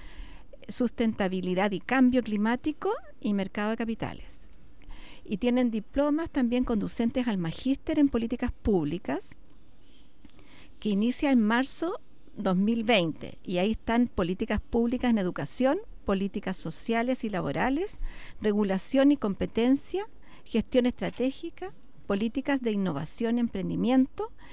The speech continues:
evaluaciones de políticas públicas y políticas públicas. Todos los interesados en, en estos diplomados que se están ofreciendo y el magíster, em,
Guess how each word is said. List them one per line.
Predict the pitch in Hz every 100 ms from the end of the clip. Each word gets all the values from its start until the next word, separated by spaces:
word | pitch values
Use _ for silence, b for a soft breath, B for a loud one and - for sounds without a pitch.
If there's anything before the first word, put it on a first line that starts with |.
| B B
evaluaciones | - 208 190 180 - 262 285
de | 269
políticas | 220 226 226 196
públicas | - - 254 269 320 - 494 - - - - b b b -
y | 214
políticas | 208 208 214 208 208
públicas. | - 160 143 156 165 - - - -
Todos | 294 349
los | 381 381
interesados | 320 302 277 262 262 254 254
en, | 226 196 202
en | 180 196 190 185 - -
estos | 214 - 233 -
diplomados | 196 185 180 175 208 269 302
que | 302
se |
están | 285 269
ofreciendo | 262 247 - 247 247 254
y | 233
el | 190
magíster, | 165 156 226 214 - 381 - B B B B B - -
em, | 202 196 190 185 185 185